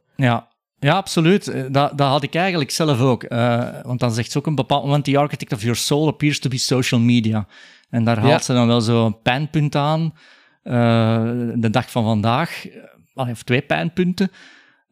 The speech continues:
Speaker 1: Ik, ik had wel zoiets van, "Oké, to the point." Eh,
Speaker 2: Ja, vooral zo heel die cancel culture dat ze daar probeert onderuit te halen. Omdat hij zegt, "Ja, Bach,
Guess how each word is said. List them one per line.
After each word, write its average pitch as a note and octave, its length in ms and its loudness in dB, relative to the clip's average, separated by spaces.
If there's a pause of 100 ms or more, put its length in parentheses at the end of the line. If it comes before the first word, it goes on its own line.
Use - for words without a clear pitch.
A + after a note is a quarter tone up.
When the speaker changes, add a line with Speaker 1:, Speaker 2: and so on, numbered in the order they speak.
(460)
Speaker 1:
Ik, - 240 -16
ik - 200 -8
had C4 160 0
wel A#3+ 120 4
zoiets G#3+ 240 0
van, G3 240 0
"Oké, B3 400 0 (100)
to E3+ 100 4
the D3 80 4
point." G#3+ 680 0
Eh, B2+ 680 2
Speaker 2:
Ja, D#3 360 4
vooral F#3 260 4
zo F#3+ 100 2
heel F3+ 200 6
die F#3 200 2
cancel G3+ 460 4
culture G3 520 2
dat E3+ 140 4
ze D#3+ 80 0
daar C#3+ 160 2
probeert C3+ 380 2
onderuit A#2 400 4
te C3 60 -2
halen. A#2 200 2
Omdat B2+ 180 0
hij B2 80 2
zegt, D3 220 -2
"Ja, D#3+ 160 2
Bach, D3 340 -2